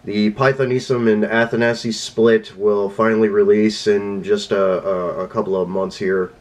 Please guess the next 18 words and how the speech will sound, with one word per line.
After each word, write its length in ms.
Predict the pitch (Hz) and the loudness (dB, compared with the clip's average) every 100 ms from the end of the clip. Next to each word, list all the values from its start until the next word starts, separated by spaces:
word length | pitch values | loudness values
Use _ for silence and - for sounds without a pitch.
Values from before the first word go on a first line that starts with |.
| - | -10
probably 500 | - 104 98 95 95 - _ _ _ _ | -2 2 4 2 0 -10 _ _ _ _
February, 360 | - 95 92 90 | -4 -2 -2 -2
March 320 | 87 87 - | -2 -4 -4
sometime. 560 | 95 92 101 95 92 90 - - - - - - - - _ _ | -6 -4 -4 -4 -4 -6 -16 -20 -20 -20 -20 -20 -20 -20 _ _
Uh, 280 | 92 95 90 | -2 -2 -2
Athanasi, 840 | - 120 117 117 117 117 120 113 107 - - - | -2 -2 0 2 2 0 0 0 0 -8 -18 -8
our 140 | 101 | -4
homeboys 420 | 110 110 107 104 | 0 4 4 4
in 100 | 104 | -2
Portugal, 720 | 104 117 107 107 110 107 104 - | 0 0 0 2 4 4 2 -2
they're, 360 | 101 101 98 | 0 2 2
uh, 340 | 95 92 87 85 - _ | 2 0 -2 -4 -12 _
renovating 500 | 101 123 120 117 113 | -2 0 2 4 4
their 120 | 104 | 2
studio 440 | 98 - 117 120 120 | -2 -2 0 2 2
space 360 | - 127 123 | 2 2 4
right 180 | 135 127 | 2 2
now. 260 | 131 131 | 2 0